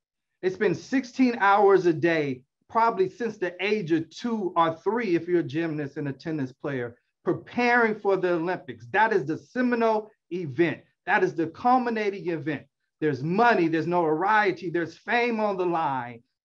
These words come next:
And for you to pull out, despite all of that training and all of that time, takes a tremendous amount of courage. For them to say that my self-care, that my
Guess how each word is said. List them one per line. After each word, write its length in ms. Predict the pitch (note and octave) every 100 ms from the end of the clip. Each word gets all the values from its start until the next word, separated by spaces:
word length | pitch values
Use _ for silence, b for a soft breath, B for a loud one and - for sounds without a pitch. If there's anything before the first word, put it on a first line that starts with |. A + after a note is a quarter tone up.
| -
And 200 | E3+ -
for 140 | F#3
you 460 | F3 D#3+ B3+ C4 B3
to 160 | G#3+ D3+
pull 480 | - A#3 A#3 G#3+ F#3+
out, 300 | E3+ B2+ - _ _
despite 540 | F3+ E3+ - A3+ A3+ A3
all 320 | G#3 A#3+ B3+
of 100 | F#3+
that 220 | G#3 F#3+
training 560 | - F3 D#3+ C#3 B2+ - -
and 140 | E3 E3+
all 260 | G#3 B3+ B3+
of 160 | A#3
that 240 | G3 F#3 F#3
time, 520 | E3+ C3 A2+ A2+ B2 _ _ _ _ _ _ _ _ _ _ -
takes 240 | G#3 -
a 80 | F3
tremendous 800 | - F#3+ F3+ A3 C4 A#3 A3+ C#3
amount 360 | E3+ D#3 C#3 C3
of 140 | -
courage. 680 | - A2+ G#2+ A2+ _ - _ _ _ _ _ _ _ _ _ _ _ _ _ _ _ _ _ _ _ _ -
For 80 | F3+
them 240 | G#3 A#3
to 120 | G3+ F#3
say 220 | G3 F3
that 220 | E3 D3+
my 380 | D#3 G3 A#3+ A#3+
self-care, 880 | - A3 G#3+ G#3+ - G3 D#3+ C#3+ C3
that 240 | D#3+ D3+
my 680 | C#3 D3 F#3+ A3+ A#3+ A#3